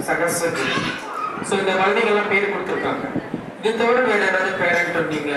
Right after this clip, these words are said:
சாட்டர்டே செஷனுக்கு வரணும் அப்படின்னு நினைச்சீங்கன்னா பேர் கொடுங்க. இது வந்து மார்னிங் நைன் தேர்ட்டிக்கு தொடங்கும், ட்வெல்வ் ஓ கிளாக் முடிஞ்சிடும். நைன் ஃபிஃப்டீன், ட்வெல்வ் ஓ கிளாக் முடிஞ்சிடும். நைன் ஃபிஃப்டீன், நைன் தேர்ட்டியில் நைன் ஃபிஃப்டீன்.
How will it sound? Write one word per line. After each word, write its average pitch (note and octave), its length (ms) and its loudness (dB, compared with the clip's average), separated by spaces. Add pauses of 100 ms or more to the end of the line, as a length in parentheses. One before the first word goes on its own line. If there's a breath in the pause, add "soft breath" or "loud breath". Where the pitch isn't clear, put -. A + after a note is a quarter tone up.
(120)
சாட்டர்டே D#3 500 0 (240)
செஷனுக்கு - 560 -2
வரணும் C#3+ 420 0 (400)
அப்படின்னு - 320 0
நினைச்சீங்கன்னா - 560 0
பேர் E3+ 240 2
கொடுங்க. C#3+ 280 0 (680)
இது E3 160 -2
வந்து F#3 300 4
மார்னிங் F#3 420 2
நைன் E3+ 260 2
தேர்ட்டிக்கு G3+ 360 2
தொடங்கும், D3+ 440 0 (880)
ட்வெல்வ் F3+ 260 2
ஓ F3+ 60 2
கிளாக் E3+ 300 0
முடிஞ்சிடும். B2+ 400 -4
நைன் E3 200 0
ஃபிஃப்டீன், G3+ 400 -2 (360)
ட்வெல்வ் E3 240 0
ஓ E3 60 2
கிளாக் D#3 280 0
முடிஞ்சிடும். C3+ 380 -4
நைன் - 180 2
ஃபிஃப்டீன், - 320 0
நைன் D3 160 0
தேர்ட்டியில் D#3 340 0
நைன் C3+ 220 -2
ஃபிஃப்டீன். - 400 -6